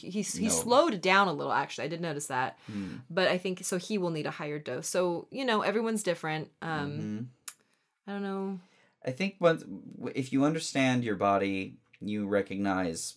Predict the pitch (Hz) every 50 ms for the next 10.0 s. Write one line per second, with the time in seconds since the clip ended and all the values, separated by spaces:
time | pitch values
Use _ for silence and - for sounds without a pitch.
0 | _ - - 95 101 104 101 92 - - - - - 98 90 87 90 90 95 92
1 | 92 90 90 87 - 92 92 90 90 87 92 92 87 85 85 87 - - 85 -
2 | - 101 92 90 90 90 92 90 85 - - - 87 87 80 80 80 76 73 73
3 | 92 98 95 90 87 90 90 90 90 - - 101 85 85 85 87 82 - - 87
4 | 82 82 82 78 78 78 76 78 78 80 - - 98 104 107 104 107 107 104 101
5 | 92 - 95 90 - 104 95 87 - 98 95 92 90 87 85 85 - - 87 85
6 | 85 - 85 82 82 - 87 85 85 - - 80 82 80 - - - 82 80 -
7 | - 82 82 82 82 82 80 82 87 82 82 82 87 95 87 - - - - -
8 | - - _ - 117 117 135 131 127 151 160 147 117 92 - - - - - 101
9 | 107 107 113 107 107 110 110 - - - _ _ _ _ _ - 87 104 113 104